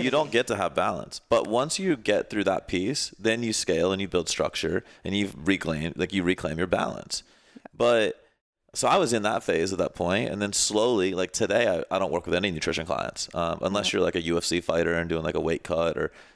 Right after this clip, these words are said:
Speaker 2: something where, you know, your, the fee becomes a little bit more worth my time.
Speaker 3: Yeah.
Speaker 2: And I don't say, like, God, that sounds like such a douchey statement.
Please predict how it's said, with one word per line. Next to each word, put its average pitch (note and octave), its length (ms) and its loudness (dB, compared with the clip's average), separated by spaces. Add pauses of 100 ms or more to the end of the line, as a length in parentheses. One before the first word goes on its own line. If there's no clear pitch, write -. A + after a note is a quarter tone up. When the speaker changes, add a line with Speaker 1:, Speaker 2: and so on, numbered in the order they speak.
Speaker 2:
something F2 540 -2
where, D#2+ 480 0 (100)
you E2 80 -8
know, D2+ 180 -8
your, D#2+ 160 -8 (880)
the G2 180 0
fee F#2 680 0 (120)
becomes F2+ 300 -2
a E2+ 60 2
little E2+ 160 2
bit D2 120 -2
more E2+ 160 0
worth E2 200 0
my E2+ 100 -4
time. F2+ 420 -4
Speaker 3:
Yeah. - 220 -2 (260)
Speaker 2:
And G#2 120 0
I A#2+ 40 2
don't D#3 180 0
say, G#2 220 0
like, - 160 -6
God, G#2+ 160 -2
that G#2 100 0
sounds F2+ 180 0
like F2 100 0
such - 180 -2
a - 40 -8
douchey F2+ 340 0
statement. E2 400 -2